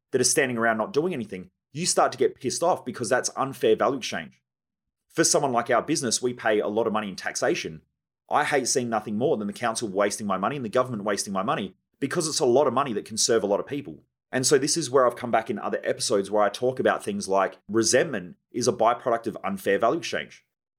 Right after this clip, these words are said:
So when I look at council workers that are standing around doing sweet fuck all and are wasting government or taxpayers' money, and the government are wasting money,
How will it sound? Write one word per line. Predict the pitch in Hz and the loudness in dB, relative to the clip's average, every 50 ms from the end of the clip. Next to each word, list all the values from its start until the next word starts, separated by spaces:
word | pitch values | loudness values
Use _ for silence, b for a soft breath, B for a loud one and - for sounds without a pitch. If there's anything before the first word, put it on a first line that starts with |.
| _ _ | _ _
So | - - 160 147 | -2 2 2 2
when | 160 165 | 4 2
I | 156 143 | 0 0
look | 139 147 - | 0 0 0
at | 147 98 - | 0 0 0
council | - 135 135 139 - - 147 | -2 -6 -6 -6 -4 -2 2
workers | 127 120 113 113 104 | 2 2 2 0 -4
that | 101 104 | -4 -4
are | 101 | -4
standing | - - 127 113 107 | -2 -2 -2 -2 -2
around | 107 107 110 98 | -2 -2 -2 -2
doing | 104 101 98 | -4 -6 -4
sweet | - - - 113 101 - | -4 -2 -2 -2 -4 -2
fuck | - 113 98 - 127 | -2 -2 -2 0 -2
all | 135 135 | -2 -2
and | 127 110 | -2 -2
are | |
wasting | 98 107 107 107 - - 104 98 | 0 0 0 -2 -2 -4 -4 0
government | 113 110 104 107 104 95 95 - | 0 0 0 0 -4 -8 -6 -6
or | 92 98 | -6 -4
taxpayers' | - - 98 - - - 107 92 92 90 - | -4 -4 -6 -6 -4 -2 -2 -2 -2 0 0
money, | 139 151 110 95 92 - _ _ _ _ _ - | -2 -2 -2 -4 -8 -12 _ _ _ _ _ -8
and | - 110 110 107 | -6 -4 -4 -2
the | 104 | 0
government | 117 120 120 127 131 120 | 0 0 0 0 -2 -2
are | 104 | 0
wasting | 107 104 104 - 107 101 | 0 -2 -2 -4 -4 -4
money, | 131 151 123 92 87 | -4 -4 -4 -6 -12